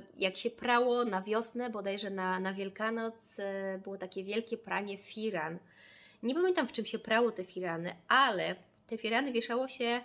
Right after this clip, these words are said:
mokre, e, w oknach. Właśnie jak, e, wiał ten wiosenny wiatr i te firany schły, że tak powiem, na tych karniszach, to w domu był taki charakterystyczny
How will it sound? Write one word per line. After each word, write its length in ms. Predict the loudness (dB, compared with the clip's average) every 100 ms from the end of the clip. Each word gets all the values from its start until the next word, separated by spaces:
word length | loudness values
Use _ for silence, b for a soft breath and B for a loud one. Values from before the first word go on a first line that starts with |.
| -8
mokre, 600 | -8 -4 -4 -4 -2 -2 -4 b b b b _ -8
e, 260 | -2 0 0
w 340 | -4 -2 -2 2
oknach. 580 | 0 -2 -6 -6 -6 -8
Właśnie 320 | -8 -4 -6
jak, 200 | -6 -8
e, 360 | -6 -4 -4 -4
wiał 300 | 2 2 2
ten 300 | -2 -4 -2
wiosenny 600 | -2 0 0 0 -2 -2
wiatr 440 | -2 -2 -2 -8 B B B B B -8
i 60 |
te 160 | 0 0
firany 680 | 2 4 8 8 8 4 2 -6 -18
schły, 720 | -12 -12 -4 2 4 4 0
że 100 | -4
tak 120 | -6
powiem, 160 | -2 -2
na 80 | -2
tych 200 | -6 -4
karniszach, 560 | -2 -2 -4 2 2 0 B B _
to 240 | 0 0 0 -14 _ _ _ _ _ _ _ _
w 100 | -2
domu 240 | 4 8 8
był 100 | 6
taki 300 | 2 0 -2
charakterystyczny 1000 | -2 -2 -2 -2 0 2 4 4 4